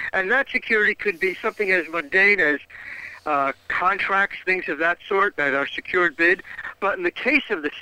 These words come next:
Secretary of State, they have to do with national security. Who knows what classified information Hillary Clinton put on an unprotected server, which states could have gotten a hold of.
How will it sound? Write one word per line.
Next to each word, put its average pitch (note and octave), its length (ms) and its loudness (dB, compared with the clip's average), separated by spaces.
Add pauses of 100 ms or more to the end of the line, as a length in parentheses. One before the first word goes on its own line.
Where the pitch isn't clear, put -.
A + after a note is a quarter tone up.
Secretary G3 600 0
of B2+ 100 -4
State, F#3 420 0
they F#3+ 140 0
have G3 320 -2
to F3 80 -16
do F3 160 2
with F3+ 180 0
national D#3 720 0
security. E3+ 720 0 (720)
Who D4 180 2
knows C4 320 2
what G3 160 -2
classified A3 640 -2
information G3 640 -2
Hillary G3 340 2
Clinton - 360 -4
put F#3 340 -2 (400)
on F3 200 2
an F3 140 0 (100)
unprotected G3 840 -2 (140)
server, C3+ 480 2 (520)
which - 500 0
states F3 280 0
could G3+ 140 0
have G3 140 -4
gotten D#3+ 260 0
a F#3+ 60 -2
hold C#4 320 0
of. G#2+ 180 -2